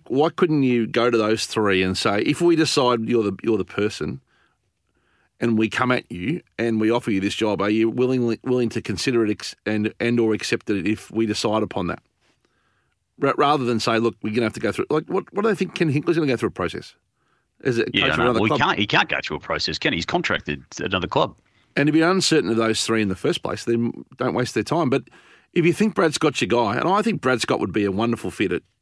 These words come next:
Speaker 1: Essendon. I don't, he'd be a tough extract from the A F L, but he's got a very high-powered job and he's well-respected there. He'd be a brilliant fit. He's tough enough, he's strong enough, he's been around before. I think he'd be a great move, uh, Brad Scott for Essendon. But they've gotta have the
Speaker 2: So, so
Speaker 1: conviction
Speaker 2: now, though,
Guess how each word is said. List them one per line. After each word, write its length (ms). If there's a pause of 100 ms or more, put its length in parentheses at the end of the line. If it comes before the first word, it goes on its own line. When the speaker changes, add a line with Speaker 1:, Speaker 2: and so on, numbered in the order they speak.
(240)
Speaker 1:
Essendon. 400 (160)
I 80
don't, 200 (540)
he'd 80
be 120
a 40
tough 280
extract 360
from 120
the 40
A 120
F 120
L, 100
but 60
he's 80
got 100
a 40
very 200
high-powered 420
job 280
and 80
he's 120
well-respected 580
there. 260 (680)
He'd 120
be 100
a 40
brilliant 340
fit. 100
He's 200
tough 320
enough, 260
he's 140
strong 240
enough, 260
he's 160
been 360 (1120)
around 320
before. 320
I 60
think 140
he'd 80
be 100
a 40
great 240
move, 360 (380)
uh, 100
Brad 240
Scott 240
for 100
Essendon. 280 (340)
But 140 (120)
they've 140
gotta 160
have 120
the 60
Speaker 2:
So, 140
so 60
Speaker 1:
conviction 260
Speaker 2:
now, 100
though, 280